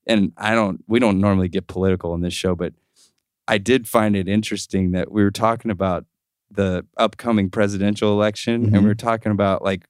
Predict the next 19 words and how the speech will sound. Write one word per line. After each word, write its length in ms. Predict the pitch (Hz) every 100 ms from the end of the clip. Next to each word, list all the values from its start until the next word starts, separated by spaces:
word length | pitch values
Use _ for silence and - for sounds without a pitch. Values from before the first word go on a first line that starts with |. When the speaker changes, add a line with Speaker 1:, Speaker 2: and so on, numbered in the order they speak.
| -
Speaker 1:
okay, 240 | 107 107 92
today, 420 | - 101 113 104 101 _ _ 107
was 180 | 101
it 120 | 92 -
today 240 | 104 110
or 40 | 101
yesterday, 340 | 104 104 98
Bernie 280 | 92 104 98
Sanders 380 | - 104 95 -
dropped 260 | 92 87
out 80 | 92
of 60 | 82
the 60 |
race. 380 | 82 80 - - _ _ _ _ _ _ _ _ _ _ -
Um, 320 | 110 101 90 -
Speaker 2:
Yeah. 240 | 78 95 85 -
Speaker 1:
he's 240 | 139 113
out. 240 | 92 71 _ _ -
Speaker 2:
Right. 260 | 85 82